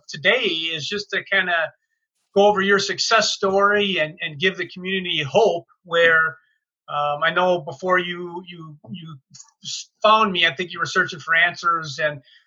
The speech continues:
we're just gonna kinda go over some stuff on how bad your case was and, and those kind of things. But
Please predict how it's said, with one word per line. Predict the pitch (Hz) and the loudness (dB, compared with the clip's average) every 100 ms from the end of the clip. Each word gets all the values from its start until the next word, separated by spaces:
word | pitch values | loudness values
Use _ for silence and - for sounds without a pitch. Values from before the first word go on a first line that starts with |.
| _ | _
we're | 170 | -8
just | 170 175 | -6 0
gonna | 175 156 | 0 2
kinda | 175 151 | 0 2
go | 170 | 0
over | 165 | 0
some | 156 151 | -4 -6
stuff | - 175 160 | 0 2 2
on | |
how | 147 156 | 0 4
bad | 156 147 | 4 4
your | 139 | -2
case | - 185 175 180 | -2 0 0 0
was | 170 165 165 156 139 | 2 4 2 -2 -6
and, | 147 139 139 | -8 -10 -12
and | 147 | -4
those | 160 190 190 | -2 -2 0
kind | 160 | -2
of | 143 | -2
things. | 151 143 143 | -8 -12 -10
But | 160 | -8